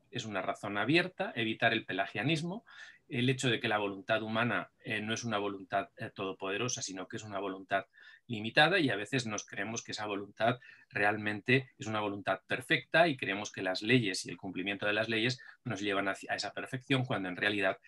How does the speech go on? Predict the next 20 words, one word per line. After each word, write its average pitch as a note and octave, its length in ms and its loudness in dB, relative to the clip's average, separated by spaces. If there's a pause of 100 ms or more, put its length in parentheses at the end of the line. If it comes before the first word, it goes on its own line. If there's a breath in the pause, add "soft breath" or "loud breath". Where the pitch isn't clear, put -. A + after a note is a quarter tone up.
(220 soft breath)
tendríamos G2+ 400 0
que - 120 -2
tener G#2 200 -4
una G2 140 0
actitud G2+ 420 -8 (160)
más G#2 320 -2
humilde. E2 380 -12 (760 loud breath)
Y G#3 380 4
hay, F3 320 6 (120)
eh, B2 240 2
dos C3 200 4
máximas C#3 720 4
que G2 120 -8
son A#2 280 -4
también G#2+ 320 -2
importantes A2 600 -2
en A2 100 -10
Francisco. C#3 480 0
La G2 160 2
primera C#3 420 6